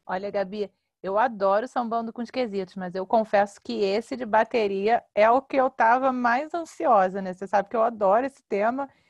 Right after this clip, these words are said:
e esse é, é o que eu tava aguardando desde o início você falar sobre bateria.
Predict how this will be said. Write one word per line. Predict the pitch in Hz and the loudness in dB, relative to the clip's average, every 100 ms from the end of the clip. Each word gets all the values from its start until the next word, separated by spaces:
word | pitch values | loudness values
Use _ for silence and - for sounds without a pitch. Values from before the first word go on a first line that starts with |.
| _ _ | _ _
e | 208 208 | -4 -2
esse | 262 - | -2 -2
é, | 285 | -4
é | - | 2
o | 247 | 2
que | 262 | 2
eu | |
tava | 269 262 262 | 2 4 4
aguardando | 262 262 247 247 277 | 4 2 4 2 0
desde | 233 202 254 320 349 | -2 0 2 0 -2
o | |
início | 330 254 269 | -4 -4 -4
você | 294 277 | -8 -6
falar | 294 285 247 | 0 2 2
sobre | 277 262 | -2 -6
bateria. | 254 262 311 254 185 165 | -4 -2 -2 -6 -6 -8